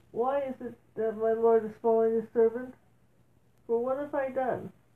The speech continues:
Or what am I guilty? And therefore, let my lord listen to me. If Jeho-, if God has stir-,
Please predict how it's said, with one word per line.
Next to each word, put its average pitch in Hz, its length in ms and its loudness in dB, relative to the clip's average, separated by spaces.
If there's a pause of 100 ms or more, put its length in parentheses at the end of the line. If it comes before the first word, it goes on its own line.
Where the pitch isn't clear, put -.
(760)
Or 220 120 -6
what 262 260 -2
am 254 160 -2
I 247 120 -2
guilty? 240 540 -6 (120)
And 208 160 -8
therefore, 220 640 0 (720)
let 233 220 -6
my 254 200 -6
lord 233 380 2
listen 233 380 -6
to 214 60 -12
me. 180 360 -8
If - 200 -18
Jeho-, 220 440 -2 (140)
if 220 220 -4
God 247 320 -2
has 277 120 -4 (100)
stir-, 247 580 -2